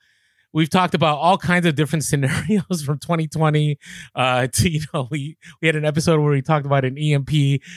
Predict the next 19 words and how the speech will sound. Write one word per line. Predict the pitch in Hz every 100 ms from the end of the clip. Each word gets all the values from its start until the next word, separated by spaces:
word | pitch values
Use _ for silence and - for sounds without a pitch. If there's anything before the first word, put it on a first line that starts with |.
| 143
all | 165 180
these | 190 170
different | 175 165 139
things. | 220 208 165
But | 175
it's | 165 226
always | 302 269
good | 156 208 190
to | 143 127
just, | 143 160 - -
I | 180
know | 156
we | 123 170
were |
joking | 139 147 143
about | 123 127 123
that, | - 143
<laughs> |
but | -